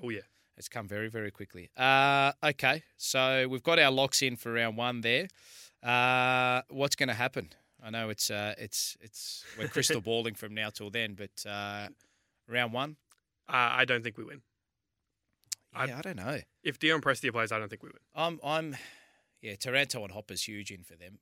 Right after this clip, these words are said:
Speaker 1: Yeah.
Speaker 2: I'm, I'm, I'm umming and ahhing. I'm
Speaker 1: Mm.
Speaker 2: actually not sure. I, I was with Richmond, and then I was like, "No, I didn't like their form in the practice game." It was sort of mirrored ours as well. I'm like, "Eh." I don't know. I'm still fifty-fifty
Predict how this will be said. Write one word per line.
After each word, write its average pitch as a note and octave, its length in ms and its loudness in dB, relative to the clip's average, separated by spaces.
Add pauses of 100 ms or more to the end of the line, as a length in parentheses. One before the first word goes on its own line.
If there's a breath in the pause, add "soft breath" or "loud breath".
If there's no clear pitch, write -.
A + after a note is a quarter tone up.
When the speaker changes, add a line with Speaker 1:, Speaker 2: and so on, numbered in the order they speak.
Speaker 1:
Yeah. C#3+ 120 -4
Speaker 2:
I'm, E3 180 -10
I'm, D3+ 320 -4 (440)
I'm E3+ 160 -4
umming C3+ 280 -4
and F#2+ 80 -8
ahhing. G2+ 400 -6
I'm B2 120 -12
Speaker 1:
Mm. C3+ 60 0
Speaker 2:
actually C3 240 -2
not A2 160 -6
sure. A2 320 -4
I, G#2+ 100 -2
I G#2 140 -4
was A2+ 220 -4
with D3+ 220 -2
Richmond, C#3+ 460 -2
and A#2+ 120 -6
then A#2+ 120 -6
I A2+ 80 -4
was A2 200 -8
like, A2+ 180 -10
"No, B2 640 -4
I A2+ 40 -10
didn't B2+ 240 -6
like A#2 180 -4
their A2+ 120 -4
form A#2+ 260 -6
in A2+ 40 -6
the A2 80 -8
practice A#2 400 -2
game." A#2 380 2
It G#2+ 120 -14
was A2+ 100 -10
sort B2+ 200 -2
of A2 80 -4
mirrored A#2 280 -2
ours A2 260 2
as G#2 120 -8
well. A2+ 300 -4
I'm G#2+ 120 -10
like, A2 160 -14
"Eh." B2+ 300 -8 (800 soft breath)
I B2+ 100 2
don't A#2+ 80 0
know. G#2+ 160 -6
I'm A#2 120 -8
still - 180 -2
fifty-fifty A2+ 720 -8